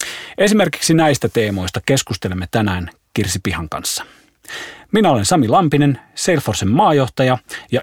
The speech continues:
isäntänne täällä Älyradiossa. Tervetuloa Älyradioon, Kirsi Piha. Moni tietää sinut Ellun kanoista, mutta olet tehnyt myös pitkän poliittisen uran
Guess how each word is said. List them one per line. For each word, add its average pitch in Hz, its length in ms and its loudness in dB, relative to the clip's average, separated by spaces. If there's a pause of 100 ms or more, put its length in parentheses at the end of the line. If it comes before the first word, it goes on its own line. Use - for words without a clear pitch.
isäntänne 113 580 2 (100)
täällä 110 280 0 (160)
Älyradiossa. 98 760 -2 (1600)
Tervetuloa 156 880 4 (200)
Älyradioon, 98 760 0 (160)
Kirsi 101 500 -2
Piha. - 260 -6 (840)
Moni 196 220 4
tietää 147 320 2
sinut 110 300 -2
Ellun 143 280 2
kanoista, 165 520 2 (480)
mutta 156 240 2
olet 143 220 2
tehnyt 135 380 2
myös 143 260 2 (100)
pitkän 139 380 0
poliittisen 117 560 0
uran 170 340 2